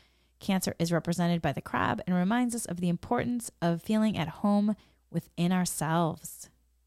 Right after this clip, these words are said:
Full moons are a time of release and letting go. And we're gonna have to give this some extra consideration under the Cancer full moon, because as I said, there has been some heaviness in the air,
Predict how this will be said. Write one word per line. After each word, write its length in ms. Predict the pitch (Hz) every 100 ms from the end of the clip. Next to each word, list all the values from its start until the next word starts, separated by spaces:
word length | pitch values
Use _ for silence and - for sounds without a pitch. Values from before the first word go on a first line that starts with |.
| _ _ _ _ _ _ _ _
Full 120 | 185
moons 320 | 185 190 185 -
are 160 | 165 165
a 60 | 165
time 280 | - 165
of 160 | 165 160
release 440 | 160 190 254 - -
and 120 | 165
letting 240 | 156 156
go. 320 | 160 220 269 - _ _ _ _ _ _ _ _ _ - _ _ _ _ _ _ _ -
And 300 | 202 208 214
we're 120 | 208
gonna 140 | 208
have 220 | 202 202 -
to 80 |
give 260 | 185 196 180
this 120 | 208
some 220 | - 190 -
extra 320 | 294 - 196
consideration 880 | - 185 - 185 185 226 - 240 233
under 300 | - 180 170
the 100 | 170
Cancer 460 | 160 - 254 226 247
full 220 | - 233
moon, 560 | 233 233 233 233 233 214 _ _ _ _ _ -
because 280 | 180 180 170
as 140 | 165
I 100 | 160
said, 580 | - 196 190 190 190 -
there 320 | 175 165 160 -
has 320 | - 175 170
been 220 | 170 170
some 160 | 160 165
heaviness 560 | - 220 226 208 202 -
in 80 |
the 160 | 165 160
air, 420 | 208 208 202 202